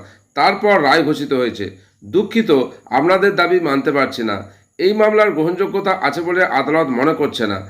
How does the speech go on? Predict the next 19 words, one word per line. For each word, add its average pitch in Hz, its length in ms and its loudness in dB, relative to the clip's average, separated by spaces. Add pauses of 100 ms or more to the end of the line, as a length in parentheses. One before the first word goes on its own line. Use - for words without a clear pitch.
(220)
জানান 156 360 2
বিচারপতি 160 500 -2
কুমার। 117 340 -2 (460)
বঞ্চিত 180 380 2
চাকরি 190 360 2
প্রার্থীদের 208 420 0
তরফে 165 480 -2
বিকাশ 175 380 -2
রঞ্জন 196 240 0
ভট্টাচার্য 180 520 0
ছাড়াও 170 420 0
এই 156 140 0
মামলায় 170 360 2
লড়েছেন 170 480 -2 (280)
আইনজীবী 180 460 -2
ফিরদৌস 151 580 -4
শামীম। 117 480 -2
এছাড়া 170 560 2
এসএসসির 233 420 -4